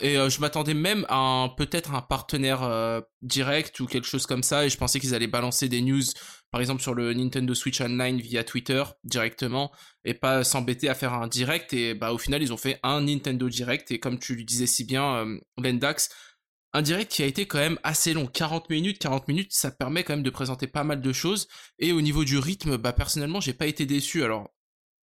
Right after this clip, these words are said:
ça me donne une transition toute trouvée, on va commencer à parler maintenant du direct à proprement parler. Alors ce que je vous propose, euh, même si à la base c'est une idée de Lendax, je dois l'avouer,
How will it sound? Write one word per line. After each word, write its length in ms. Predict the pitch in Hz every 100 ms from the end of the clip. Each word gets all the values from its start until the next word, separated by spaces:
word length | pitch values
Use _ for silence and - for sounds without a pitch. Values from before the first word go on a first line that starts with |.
| _ - -
ça 180 | - 135
me 220 | 131 123
donne 180 | 123 135
une 80 | 131
transition 420 | 143 131 127 139
toute 160 | 131 139
trouvée, 280 | - 139 185
on 60 |
va 140 | 165 123
commencer 340 | 127 120 -
à 40 | 117
parler 280 | 120 117
maintenant 500 | 120 117 123 123 120 - - -
du 100 | 135
direct 320 | 127 143 -
à 60 | 139
proprement 400 | 131 - 127 127
parler. 420 | 131 139 170 190 - -
Alors 140 | - -
ce 60 |
que 80 | 165
je 40 |
vous 100 | 147
propose, 540 | 151 156 - 202 180 127 - - -
euh, 180 | 135 123
même 160 | 127 139
si 160 | -
à 60 | 135
la 80 | 117
base 160 | 123
c'est 80 | -
une 80 | 120
idée 120 | 117
de 80 | 113
Lendax, 360 | 120 120 156 156
je 40 |
dois 80 | 127
l'avouer, 400 | 123 127 135 180